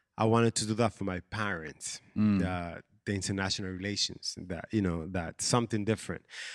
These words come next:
Speaker 1: But then I went to school on, in secret. I came back and I didn't tell anyone that I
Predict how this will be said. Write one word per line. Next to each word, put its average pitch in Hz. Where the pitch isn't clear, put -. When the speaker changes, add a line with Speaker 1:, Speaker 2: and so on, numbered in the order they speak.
Speaker 1:
But 120
then 151
I -
went 160
to 160
school 175
on, 147
in 147
secret. 127
I 117
came 131
back 120
and 113
I -
didn't 113
tell 117
anyone 110
that 107
I -